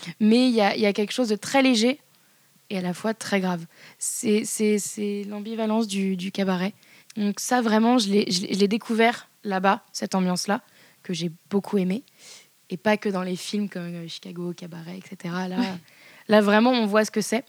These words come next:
Speaker 1: Et en dehors de ça, j'aime y aller parce qu'il y a une ambiance, euh, tout le monde vient comme il veut. Euh, j'ai, j'ai vu des hommes habillés de robes magnifiques, de grands chapeaux, et cetera, et qui n'étaient,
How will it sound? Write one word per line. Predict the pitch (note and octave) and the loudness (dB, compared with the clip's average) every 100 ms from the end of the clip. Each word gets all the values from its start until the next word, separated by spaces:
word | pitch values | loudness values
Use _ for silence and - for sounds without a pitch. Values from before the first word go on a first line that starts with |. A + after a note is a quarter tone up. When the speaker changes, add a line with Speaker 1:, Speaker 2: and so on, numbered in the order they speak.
| - | -2
Speaker 1:
Et | G#3+ | 0
en | G#3+ | 2
dehors | A3 A#3+ | 4 4
de | B3+ A3+ | 4 0
ça, | - C4+ C4+ | -2 -6 -6
j'aime | A#3 A#3 | -4 -4
y | A#3 | -2
aller | G#3+ C4 C4+ | -4 -6 -10
parce | G#3 F#3+ | -12 -8
qu'il | - | -2
y | F#3+ | 0
a | |
une | G3+ | 0
ambiance, | G#3 G#3+ A#3 A#3+ G3+ | 0 2 2 2 4
euh, | F#3 F#3 F3+ - - - | 4 4 2 -2 -14 -14
tout | - | -4
le | B3 | 0
monde | A#3+ A3+ | 0 2
vient | A3 | 0
comme | G3+ G3+ F#3+ | 2 0 0
il | F3 | -2
veut. | F3+ F#3 _ _ - - - _ - | -6 -8 _ _ -20 -20 -20 _ -2
Euh, | F#3 F3+ F3+ F3+ F#3 - - - - | 0 2 0 -4 -8 -12 -18 -20 -10
j'ai, | F#3 F3 - | -6 -6 -6
j'ai | F#3+ F#3+ | -6 -4
vu | G#3 | -6
des | F#3 F#3 F3 F3 | -2 0 2 4
hommes | G3 A3+ B3+ C4 C4 _ - | 4 4 4 0 -6 _ -4
habillés | G3 F#3 F#3+ G3+ A3 | -2 0 0 2 2
de | F#3 | 2
robes | F3 D#3+ G3 F#3+ F3+ - | -2 2 4 4 2 -8
magnifiques, | F#3+ F#3 G#3 B3+ B3 - - - - - _ _ _ _ _ - | -6 0 2 4 4 2 -4 -8 -8 -12 _ _ _ _ _ -6
de | F#3+ | -4
grands | F3+ F3+ F#3+ A#3 | -2 0 4 4
chapeaux, | A#3 - G#3 A3+ A#3 A#3+ | 2 0 0 2 4 4
et | G#3+ | 2
cetera, | G3 G3+ F#3+ A#3+ C#4+ - - - _ | -4 -6 -2 -2 -2 -10 -20 -20 _
et | - | -4
qui | G#3 A3+ | -2 0
n'étaient, | G3+ G3 A3+ C4 | 2 0 -2 -4